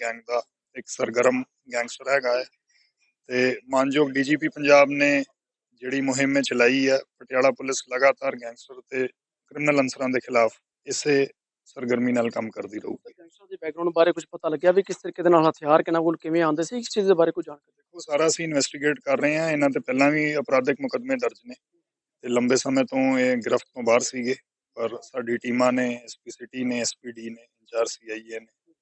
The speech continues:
Speaker 1: ਐਸ ਐਚ ਓ ਸਿਵਲ ਲਾਈਨ ਨੇ, ਡੀ ਐਸ ਪੀ ਡੀ ਨੇ ਬੜੀ ਮਿਹਨਤ ਨਾਲ ਇਹਨਾਂ ਨੂੰ ਕਾਬੂ ਕੀਤਾ ਤੇ ਅਸੀਂ ਰਿਮਾਂਡ ਲੈ ਕੇ ਬੜੀ ਡਿਟੇਲ ਨਾਲ ਪੁੱਛਗਿੱਛ ਕਰਕੇ ਇਸ ਪੂਰੇ ਮੋਡਿਊਲ ਦੀ ਤਹਿ ਤੱਕ ਜਾਵਾਂਗੇ।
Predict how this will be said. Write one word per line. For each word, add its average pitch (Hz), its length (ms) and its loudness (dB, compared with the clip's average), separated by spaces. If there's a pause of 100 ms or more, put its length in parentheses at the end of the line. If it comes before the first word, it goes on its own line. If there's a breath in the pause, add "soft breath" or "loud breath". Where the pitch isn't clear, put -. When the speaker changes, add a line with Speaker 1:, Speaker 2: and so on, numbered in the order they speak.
(100)
Speaker 1:
ਐਸ 107 160 -8
ਐਚ 117 140 -6
ਓ 123 60 2
ਸਿਵਲ 113 320 -4
ਲਾਈਨ 110 200 -2
ਨੇ, 110 140 -12 (800)
ਡੀ 117 120 -2
ਐਸ 113 160 0
ਪੀ 123 120 -12
ਡੀ 117 160 -8
ਨੇ 120 120 -2
ਬੜੀ 120 200 0
ਮਿਹਨਤ 127 320 0
ਨਾਲ 123 260 0 (220)
ਇਹਨਾਂ 117 140 -4
ਨੂੰ 120 120 -2
ਕਾਬੂ 113 280 -4
ਕੀਤਾ 117 320 -16 (720)
ਤੇ 127 80 0
ਅਸੀਂ 135 400 2
ਰਿਮਾਂਡ 131 320 2
ਲੈ 127 140 6
ਕੇ 135 120 -4
ਬੜੀ 127 200 0
ਡਿਟੇਲ 123 340 -2
ਨਾਲ 131 160 0
ਪੁੱਛਗਿੱਛ 120 380 -4
ਕਰਕੇ 117 320 -8
ਇਸ 120 120 -4
ਪੂਰੇ 131 220 -8
ਮੋਡਿਊਲ 123 400 0
ਦੀ 123 100 -2
ਤਹਿ 120 180 0
ਤੱਕ 113 160 -6
ਜਾਵਾਂਗੇ। 98 320 -20